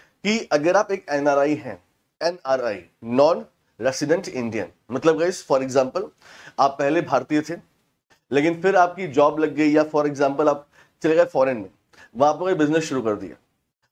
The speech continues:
और आप वहां पे सेटल हो गए और उस देश की नागरिकता आपने ले ली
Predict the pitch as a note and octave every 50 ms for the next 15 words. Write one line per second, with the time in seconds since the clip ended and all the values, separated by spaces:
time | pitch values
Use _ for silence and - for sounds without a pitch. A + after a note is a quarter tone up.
0 | _ - B2+ B2+ C3+ D3+ E3+ E3+ E3 D#3+ D#3 D3+ D3+ F#3 F#3+ - - D3 - G3
1 | G#3+ G#3+ G3+ E3 B2 B2 C3+ D#3+ - _ _ _ _ _ - - C#3 C#3 - F3
2 | G#3 G#3+ E3+ D#3 F3+ F3 F3 - - F#3 E3 D#3 C#3+ B2+ B2+ C3 B2 - E3 D#3
3 | D#3+ F#3 F3 D3 A2 F#2 D#2+ - -